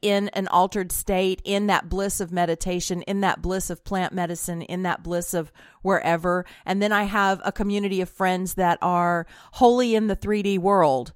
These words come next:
Their, their holographic reality is reality. And a very small number of people that I hope is expanding that see the, the fun and the beauty of really balancing the two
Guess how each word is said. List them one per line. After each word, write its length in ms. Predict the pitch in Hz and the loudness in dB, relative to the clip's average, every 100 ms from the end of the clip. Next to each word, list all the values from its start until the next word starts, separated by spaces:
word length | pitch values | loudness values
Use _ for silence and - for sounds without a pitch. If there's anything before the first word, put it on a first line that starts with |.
| - | -8
Their, 260 | 165 170 165 | 0 0 0
their 220 | 180 170 | 0 0
holographic 640 | 180 196 202 190 185 185 | 4 2 4 0 0 -2
reality 500 | 185 180 180 180 160 - | -2 2 2 0 -4 0
is 240 | 196 180 | 2 2
reality. 680 | 180 175 170 180 156 - - - - - - | -4 -2 2 0 -2 -8 -16 -20 -20 -14 -4
And 380 | 196 190 180 - - _ - | 0 0 -2 -8 -14 _ -4
a 120 | 214 | -2
very 400 | 175 208 233 359 | 2 4 4 2
small 500 | 359 - 240 226 240 | 0 -2 2 6 6
number 320 | 240 226 208 180 | 4 0 0 -4
of 160 | 170 | -4
people 480 | - 233 247 170 156 | -2 0 0 0 2
that 160 | 170 175 | 2 2
I 100 | 175 | 2
hope 300 | 226 247 226 | 2 2 2
is 140 | 175 | 0
expanding 800 | - - 196 220 233 160 131 147 - - - | -2 -4 -2 0 0 -2 -4 -10 -16 -20 -6
that 440 | 175 196 190 - - | 2 2 2 0 -6
see 380 | - 277 285 | -2 2 2
the, 160 | 196 190 - - | 2 -2 -6 -8
the 140 | - | -8
fun 400 | - - 247 254 | 0 6 6 6
and 120 | 226 | 2
the 60 | 175 | -2
beauty 420 | 151 214 247 214 | 0 0 2 2
of 220 | 175 180 | 2 0
really 360 | 220 370 262 208 | 0 2 2 2
balancing 640 | 202 240 403 285 - 156 | 4 4 2 -2 -4 -4
the 80 | 135 | -6
two 440 | - - 147 104 | -6 -6 -6 -8